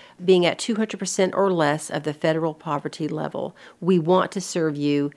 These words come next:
That is our passion and our mission, and it would thrill us if you would give us a call.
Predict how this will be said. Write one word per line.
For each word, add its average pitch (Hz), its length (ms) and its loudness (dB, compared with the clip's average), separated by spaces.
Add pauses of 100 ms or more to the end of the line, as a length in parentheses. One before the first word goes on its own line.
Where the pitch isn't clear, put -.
(300)
That - 260 2
is 165 140 -4
our 143 180 0
passion 165 640 -4
and 156 160 -2
our 156 140 0
mission, 143 680 -2
and 143 340 -2 (120)
it 165 120 2
would 156 140 -2
thrill 160 340 -2
us 143 220 -2
if - 100 -12
you 151 120 0
would 139 100 -2
give 147 160 -2
us 139 140 -8
a - 60 -10
call. - 440 -10